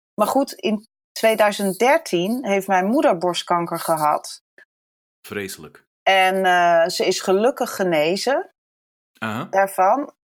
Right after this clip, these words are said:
Speaker 1: En, eh, maar goed, sinds die tijd, al die jaren,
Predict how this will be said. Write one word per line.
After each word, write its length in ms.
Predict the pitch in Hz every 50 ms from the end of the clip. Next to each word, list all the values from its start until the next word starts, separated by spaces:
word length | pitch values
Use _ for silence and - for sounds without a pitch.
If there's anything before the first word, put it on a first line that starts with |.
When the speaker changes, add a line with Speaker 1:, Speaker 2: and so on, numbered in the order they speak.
| _ _ _ _ - 233
Speaker 1:
En, 600 | - - 170 170 170 165 165 165 160 160 170 - _ - - - - - - - _ _ _ _ _ -
eh, 200 | - 170 180 -
maar 180 | - 196 196
goed, 220 | - - 240 233 -
sinds 300 | - 277 262 262 247 -
die 180 | 277 277 285
tijd, 640 | - - 294 277 226 180 190 269 - - - - -
al 260 | - - 185 208 208 196
die 140 | 196 196
jaren, 680 | 196 208 220 240 254 240 190 156 151 170 240 285 294